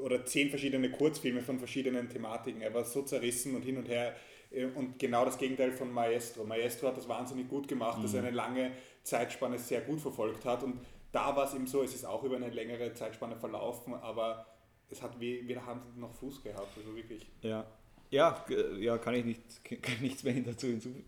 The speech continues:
Speaker 2: hinzuzufügen. Es gibt, äh, mehrere Punkte, da habe ich mir gedacht, es wäre spannend, da einen Film draus zu machen. Also ich
Speaker 1: Ja.
Speaker 2: erinnere nur an diesen Unfall
Speaker 1: Ja.
Speaker 2: und wie danach damit umgegangen wird, medial und wie das Unternehmen versucht, da rauszukommen. Das hätte mich irrsinnig interessiert. Punkt eins. Punkt zwei,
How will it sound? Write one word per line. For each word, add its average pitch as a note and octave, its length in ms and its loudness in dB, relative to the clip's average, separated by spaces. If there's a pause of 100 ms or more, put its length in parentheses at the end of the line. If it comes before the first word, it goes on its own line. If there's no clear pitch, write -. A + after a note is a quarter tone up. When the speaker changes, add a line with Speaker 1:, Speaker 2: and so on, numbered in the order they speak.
Speaker 2:
hinzuzufügen. A#2 600 -2
Es G#2+ 120 0
gibt, A#2 240 -2
äh, A#2 160 4
mehrere A2+ 340 4
Punkte, C#3+ 340 0
da B2+ 60 2
habe C3 100 2
ich C3+ 80 -2
mir C#3 80 -2
gedacht, C3 320 0
es G#2+ 120 -6
wäre C3 200 2
spannend, D3+ 440 -2
da C#3+ 60 2
einen D3+ 180 0
Film F3 280 -2
draus A2 280 0
zu A#2 100 -4
machen. A2 260 2
Also A#2 100 -2
ich C#3 80 2
Speaker 1:
Ja. B2+ 60 0
Speaker 2:
erinnere B2+ 260 2
nur C#3 200 4
an B2+ 80 0
diesen B2+ 220 -6
Unfall D3+ 540 2 (160)
Speaker 1:
Ja. C3 180 -2 (120)
Speaker 2:
und B2 100 0
wie C#3 80 2
danach B2+ 500 2
damit C#3+ 240 2
umgegangen D3+ 600 0
wird, D3+ 260 4
medial B2+ 640 2
und C#3+ 80 0
wie C3+ 60 -2
das C#3 100 -4
Unternehmen C3+ 500 -2
versucht, D3 420 -6
da C#3 40 2
rauszukommen. C#3 800 -4 (380)
Das A2 120 -2
hätte C#3 140 -2
mich C3 180 -2
irrsinnig F3+ 380 2
interessiert. F3 680 -2 (300)
Punkt C3 280 -2
eins. B2 300 0
Punkt C3+ 240 -6
zwei, A2+ 380 2